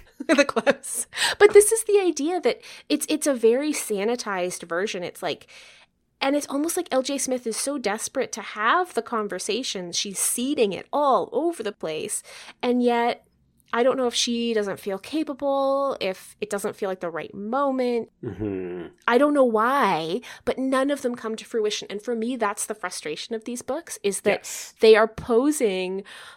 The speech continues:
Speaker 1: as these fluffy things. And I think what's a great joy about these books is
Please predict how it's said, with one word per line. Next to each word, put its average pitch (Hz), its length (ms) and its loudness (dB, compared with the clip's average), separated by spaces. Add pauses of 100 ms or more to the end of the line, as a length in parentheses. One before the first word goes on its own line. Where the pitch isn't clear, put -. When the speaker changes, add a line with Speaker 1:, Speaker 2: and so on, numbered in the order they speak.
(300)
Speaker 1:
as 190 460 2
these 196 240 -6
fluffy 214 520 -4
things. 185 300 -2
And 214 100 4
I 214 40 6
think 262 180 -4
what's 233 260 0
a 220 100 4
great 220 280 4
joy 180 220 -2
about 196 180 -4
these 214 140 -8
books 233 180 -6
is 208 80 -8